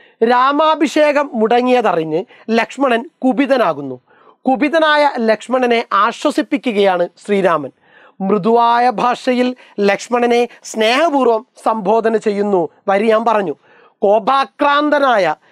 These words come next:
ലക്ഷ്മണന് വാത്സല്യപൂർവ്വം ശ്രീരാമൻ ഉപദേശങ്ങൾ നൽകുന്നു. ലക്ഷ്മണന്റെ കഴിവുകളെ രാമൻ അംഗീകരിക്കുന്നു. ലോകവും രാജ്യവും ശരീരവും ധന ധാന്യാദികളുമെല്ലാം ചൂണ്ടിക്കാട്ടി ജീവിതത്തിൻ്റെ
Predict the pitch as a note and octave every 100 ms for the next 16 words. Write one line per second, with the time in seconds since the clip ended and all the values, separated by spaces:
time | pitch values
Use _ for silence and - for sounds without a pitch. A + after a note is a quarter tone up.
0 | - F#3+ G3 - B3+ C4 G3 F3+ _ -
1 | A#3 A#3 B3 - D#4+ D4+ A#3+ G#3 G3 G3
2 | - - A3 A3 G#3+ G3+ G3+ - G#3 G3+
3 | A3+ G#3+ - G3 G3 G3 F3+ F3+ D3 _
4 | _ _ _ _ - A#3+ B3 - D#4 D#4+
5 | D#4 C#4+ B3 G#3+ A#3 A3 F#3+ F#3+ _ -
6 | G3+ G3 G#3 G3+ - G#3+ G#3+ A3 G#3 G3
7 | F#3+ E3+ _ _ _ _ _ _ _ _
8 | - G3+ A3+ A#3 B3 B3 B3 _ _ _
9 | - G3+ A3 G3 A#3+ A#3+ A#3+ _ _ -
10 | G3+ G3+ B3 B3 A#3+ B3 _ - E3 -
11 | A3+ C4 C4 _ - E3+ G#3 A3 C4 C#4
12 | C#4 C4+ C#4 C4 A#3+ A#3+ A3+ - G#3 F#3
13 | F#3 D3 C#3+ D#3 - - - - F#3 C4
14 | D4 D4+ D4 C#4 B3+